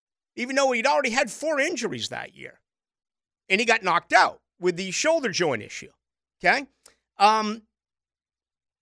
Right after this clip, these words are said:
was it Baltimore right before half? When he threw that ball to Parker Washington, who couldn't get out of bounds? That's bad situational football. That's not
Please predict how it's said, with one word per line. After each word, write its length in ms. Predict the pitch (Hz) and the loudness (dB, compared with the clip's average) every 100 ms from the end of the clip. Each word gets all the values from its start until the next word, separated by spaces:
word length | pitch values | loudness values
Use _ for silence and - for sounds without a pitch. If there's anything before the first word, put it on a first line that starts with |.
| _ _ _ _ _ _ - | _ _ _ _ _ _ -12
was 160 | 220 180 | -2 -2
it 100 | 147 | 4
Baltimore 640 | 202 285 285 370 359 370 - | 6 6 0 -4 -2 -4 0
right 160 | 262 | -2
before 260 | 320 240 311 | -2 -4 -2
half? 460 | 262 330 349 - _ _ _ _ _ _ _ _ _ _ _ _ | -2 -4 -6 -14 _ _ _ _ _ _ _ _ _ _ _ _
When 100 | - | -6
he 80 | 226 | -6
threw 240 | - 220 285 | -6 -6 0
that 240 | 294 269 | 0 0
ball 220 | 247 294 | 0 0
to 60 | 294 | 0
Parker 320 | - 254 254 | -4 -4 -2
Washington, 580 | 180 214 247 294 247 254 | -2 -2 -4 -8 -6 -6
who 60 | |
couldn't 360 | 170 - 277 269 | -8 -8 -10 -8
get 100 | - | -4
out 160 | 277 269 | -4 -4
of 80 | |
bounds? 240 | - 285 - | -2 -4 -4
That's 240 | - 262 - - - | -10 -8 -10 -12 -12
bad 640 | 208 208 208 214 214 214 _ _ - | -8 -8 -8 -10 -14 -18 _ _ 0
situational 920 | - 247 190 233 190 190 - 180 165 | 2 2 -2 -4 0 -2 -4 -8 -8
football. 580 | - 165 - - - _ _ _ _ _ _ _ | -8 -8 -10 -18 -18 _ _ _ _ _ _ _
That's 280 | 196 180 170 | 2 2 0
not 320 | 190 233 277 | 2 2 0